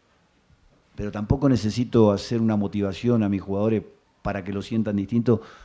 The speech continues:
porque ya lo sintieron, lo están sintiendo distinto desde que terminó el partido de Jaguares, igual que los rivales. Para mí es un orgullo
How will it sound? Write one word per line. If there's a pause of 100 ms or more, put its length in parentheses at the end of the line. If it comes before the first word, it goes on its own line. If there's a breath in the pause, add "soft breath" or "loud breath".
(120)
porque
ya
lo
sintieron,
lo
están
sintiendo
distinto
desde
que
terminó
el
partido
de
Jaguares, (280 soft breath)
igual
que
los
rivales. (1120 soft breath)
Para
mí
es
un
orgullo